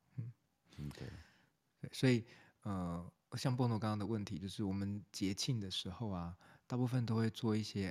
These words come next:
Speaker 1: 安排一些就是唱诵的活动，或是一些，呃，冥想的活动来做分享。然后那，呃，也会很，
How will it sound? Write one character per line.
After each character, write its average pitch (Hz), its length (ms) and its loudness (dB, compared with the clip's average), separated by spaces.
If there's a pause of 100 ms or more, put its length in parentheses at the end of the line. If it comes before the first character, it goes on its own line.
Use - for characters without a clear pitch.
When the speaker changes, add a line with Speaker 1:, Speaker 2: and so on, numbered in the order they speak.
Speaker 1:
安 120 120 0
排 101 180 0
一 101 80 2
些 92 380 -2
就 - 160 -10
是 104 220 -4
唱 113 260 -4
诵 104 220 -2
的 85 80 -4
活 87 220 -4
动， 101 260 -4 (360)
或 - 120 -6
是 - 200 -4
一 107 100 0
些， 95 580 -2 (460)
呃， 92 180 -6
冥 98 200 -2
想 95 260 -4
的 - 180 -12 (600)
活 87 240 -8
动 87 200 -2 (100)
来 95 180 -4
做 101 200 -4
分 95 280 -6
享。 101 200 -10 (840)
然 104 100 -6
后 120 480 0
那， 135 160 2 (460)
呃， 107 400 -6
也 110 160 0
会 127 340 2 (140)
很， 98 340 -6